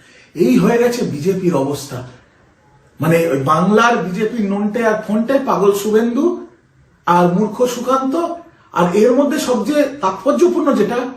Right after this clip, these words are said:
বঙ্গ বিজেপির যে বাঁটুল দা গ্রেট, বাঁটুল মানে দিলীপ ঘোষ, সে কিন্তু পিকচারেই নেই। সে বলছে, "মেম্বারশিপ হোক না হোক আমার কিচ্ছু যায় আসে না, আমায় লাথি মেরে মেদিনীপুর থেকে আসানসোল পাঠিয়ে, হারিয়ে ভোগে পাঠিয়ে দিয়েছে,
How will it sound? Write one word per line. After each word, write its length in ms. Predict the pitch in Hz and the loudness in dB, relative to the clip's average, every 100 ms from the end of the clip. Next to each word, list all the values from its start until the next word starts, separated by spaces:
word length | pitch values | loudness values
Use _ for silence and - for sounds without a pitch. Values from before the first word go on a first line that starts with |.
| - - - | -16 -20 -2
বঙ্গ 280 | 160 202 240 | 2 4 4
বিজেপির 400 | 262 269 269 285 | 4 2 2 -2
যে 100 | 285 | -2
বাঁটুল 500 | 208 175 202 339 339 | -2 0 4 6 6
দা 120 | 247 | 4
গ্রেট, 320 | 202 165 190 180 | 0 -2 -4 -6
বাঁটুল 480 | 214 269 277 220 254 170 | -6 -2 -2 -2 -4 -4
মানে 220 | 170 175 | -4 -2
দিলীপ 320 | 240 311 185 | 2 2 2
ঘোষ, 240 | 175 240 - - - _ _ - | 4 4 2 -4 -20 _ _ -10
সে 200 | - 302 | -4 0
কিন্তু 260 | 339 359 | 4 4
পিকচারেই 460 | 320 - - 262 233 | 4 -2 2 2 2
নেই। 200 | 180 - | -2 -2
সে 180 | - 247 | 4 4
বলছে, 260 | - 294 | 4 -2
"মেম্বারশিপ 460 | 226 226 247 247 262 | -4 -2 -4 -4 -2
হোক 320 | 180 233 240 | 2 4 4
না 160 | 208 202 | 2 2
হোক 260 | 247 277 - - - - | 2 0 -6 -16 -20 -8
আমার 240 | 180 233 240 | -2 0 0
কিচ্ছু 340 | 247 - - 226 | -4 -6 -4 0
যায় 200 | 208 220 | 2 2
আসে 240 | 233 277 | 0 -2
না, 80 | 277 | -2
আমায় 260 | 233 233 | 0 0
লাথি 260 | 196 180 220 | 0 0 0
মেরে 200 | 240 247 | 0 2
মেদিনীপুর 440 | 208 196 226 247 | 0 -2 -4 -4
থেকে 160 | 247 240 | -4 -2
আসানসোল 480 | 180 220 233 254 247 | -2 -2 0 2 2
পাঠিয়ে, 260 | 233 247 | 0 0
হারিয়ে 300 | 175 180 233 | 2 0 2
ভোগে 260 | 202 175 226 | 2 2 2
পাঠিয়ে 280 | 262 277 294 | 2 2 0
দিয়েছে, 260 | 294 294 | 0 0